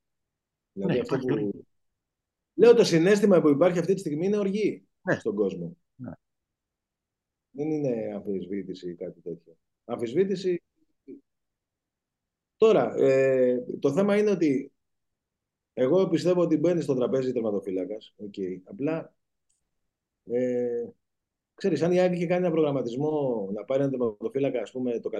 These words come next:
Speaker 1: καλοκαίρι, είναι, είναι δύσκολο τώρα να πεις ότι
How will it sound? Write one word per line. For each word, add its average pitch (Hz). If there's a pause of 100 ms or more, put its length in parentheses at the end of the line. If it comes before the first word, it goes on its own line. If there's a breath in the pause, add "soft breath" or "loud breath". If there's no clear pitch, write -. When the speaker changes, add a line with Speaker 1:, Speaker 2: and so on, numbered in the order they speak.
(220)
Speaker 1:
καλοκαίρι, 95 (2500)
είναι, 214 (840)
είναι 196
δύσκολο 185
τώρα 127
να 117
πεις 123
ότι 107